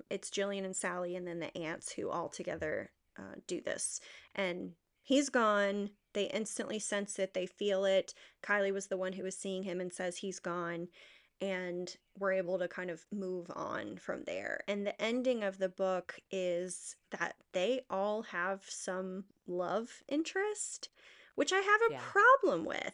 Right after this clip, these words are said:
Speaker 1: And this is a book written in the nineties, and you do see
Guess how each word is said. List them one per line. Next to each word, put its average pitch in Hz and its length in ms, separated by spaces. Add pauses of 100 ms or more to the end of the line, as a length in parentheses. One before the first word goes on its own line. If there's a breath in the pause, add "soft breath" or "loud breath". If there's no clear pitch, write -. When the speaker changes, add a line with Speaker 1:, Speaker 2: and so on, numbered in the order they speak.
Speaker 1:
And 254 180
this 339 240
is - 380
a 294 80
book 240 320
written 302 220
in 320 100
the 359 80
nineties, 220 480
and 247 140
you 233 100
do 208 320
see 208 540